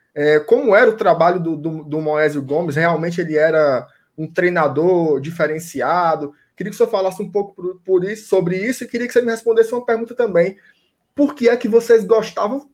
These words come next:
tanto de ganhar do Ceará, rapaz? Ali foi umas três lapadas na sequência. Como era isso? É, era bom mesmo assim? Era?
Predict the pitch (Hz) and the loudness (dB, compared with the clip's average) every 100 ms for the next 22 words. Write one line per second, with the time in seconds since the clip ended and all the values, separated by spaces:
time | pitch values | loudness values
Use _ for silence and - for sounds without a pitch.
0 | _ 220 226 220 214 240 226 196 208 - | _ 2 2 -2 -4 0 0 0 -4 0
1 | 220 170 135 113 110 95 - _ _ _ | 2 2 0 -6 -14 -18 -20 _ _ _
2 | _ - 165 170 233 - 240 240 226 - | _ -4 -2 -2 -6 0 0 0 -6 -6
3 | - 247 269 233 233 220 220 214 208 214 | -2 2 2 2 2 0 0 -4 -4 -6
4 | 208 170 208 220 233 _ _ _ _ 247 | -4 -4 -4 -6 -12 _ _ _ _ -2
5 | 285 277 269 269 233 175 208 208 220 226 | 2 2 6 6 4 2 4 4 6 6
6 | 254 165 190 254 220 208 180 170 233 220 | 4 4 4 4 4 0 0 -6 -2 0
7 | 226 220 | 0 -4